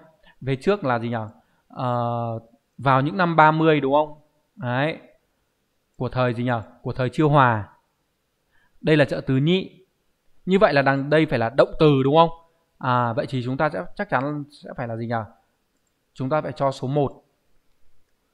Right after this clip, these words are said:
Đứng ngay đằng sau nó là Toshi Sebi de Tsukurareta.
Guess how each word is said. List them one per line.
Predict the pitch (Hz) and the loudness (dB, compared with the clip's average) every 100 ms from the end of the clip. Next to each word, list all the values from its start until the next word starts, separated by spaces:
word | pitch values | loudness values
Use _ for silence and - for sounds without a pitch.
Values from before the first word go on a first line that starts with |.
| - | -12
Đứng | 123 131 | -8 -6
ngay | 170 151 | -2 -2
đằng | 123 | -2
sau | 143 139 | -2 -2
nó | 120 127 | -2 -2
là | 156 131 117 110 _ _ _ _ | -2 -4 -8 -12 _ _ _ _
Toshi | 151 147 143 - - 143 139 135 127 _ _ | -4 -2 -2 -6 -6 -4 -4 -6 -12 _ _
Sebi | _ - 147 143 139 127 127 120 120 - _ _ _ _ _ _ _ _ _ _ _ _ _ _ _ _ _ _ _ _ _ _ _ _ _ _ _ _ _ _ _ _ - | _ -12 -6 -4 -4 -4 -4 -6 -10 -18 _ _ _ _ _ _ _ _ _ _ _ _ _ _ _ _ _ _ _ _ _ _ _ _ _ _ _ _ _ _ _ _ -12
de | 147 165 - - _ _ _ _ _ _ _ _ | -4 -4 -4 -14 _ _ _ _ _ _ _ _
Tsukurareta. | - 127 - 139 139 135 135 139 135 123 120 | -12 -12 -10 -6 -4 -4 -4 -6 -6 -6 -6